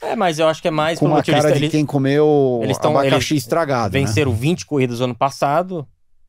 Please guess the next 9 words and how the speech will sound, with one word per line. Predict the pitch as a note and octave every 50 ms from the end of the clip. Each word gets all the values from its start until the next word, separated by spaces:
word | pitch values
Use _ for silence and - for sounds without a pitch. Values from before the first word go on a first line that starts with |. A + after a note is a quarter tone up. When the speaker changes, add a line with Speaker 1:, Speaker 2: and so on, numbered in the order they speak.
| _ _ -
Speaker 1:
tem | C3+ B2+
tudo | G#2+ - D3 C#3+ D3
pra | C3+ D3+ C#3
vencer | B2+ C#3 B2+ A2+ - C#3+
mais | B2+ A#2+ A#2+ A#2 G#2 G2
vinte | G2 B2+ C3 C#3+ C#3 - C3
esse | A#2 - - D#3+
ano, | C#3 C#3+ D#3+ F3+ D#3+
entendeu? | C3 - C3 A#2 A2+ A#2 A#2+ C3+ E3+ G3+